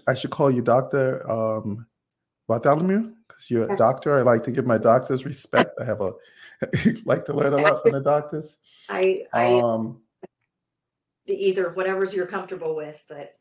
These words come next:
Speaker 2: I, I
Speaker 1: Yeah.
Speaker 2: go by Jennifer as well. <laughs>
Speaker 1: Okay, outside of work, what do you like to do for fun?
Speaker 2: Oh my goodness. Well, uh, I've been married for about thirty-five years to my best friend, and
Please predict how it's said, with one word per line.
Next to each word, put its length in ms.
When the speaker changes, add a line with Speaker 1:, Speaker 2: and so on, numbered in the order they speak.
Speaker 2:
I, 100
I 160
Speaker 1:
Yeah. 120
Speaker 2:
go 240
by 60
Jennifer 560
as 160
well. 240
<laughs> 100
Speaker 1:
Okay, 320
outside 720
of 160
work, 680
what 100
do 80
you 60
like 180
to 60
do 120
for 140
fun? 400
Speaker 2:
Oh 80
my 120
goodness. 360
Well, 220
uh, 460
I've 140
been 120
married 240
for 80
about 280
thirty-five 440
years 220
to 80
my 80
best 320
friend, 340
and 500